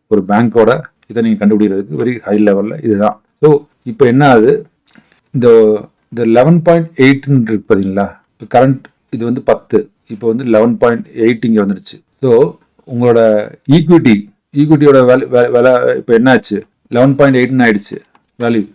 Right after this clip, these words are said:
சரிங்களா? பத்துல இருந்து பதினொன்று புள்ளி எட்டு ஆயிரும், ஓகேங்களா? இனிமே அதை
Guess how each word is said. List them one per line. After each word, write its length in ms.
சரிங்களா? 340
பத்துல 280
இருந்து 200
பதினொன்று 260
புள்ளி 140
எட்டு 140
ஆயிரும், 220
ஓகேங்களா? 360
இனிமே 260
அதை 100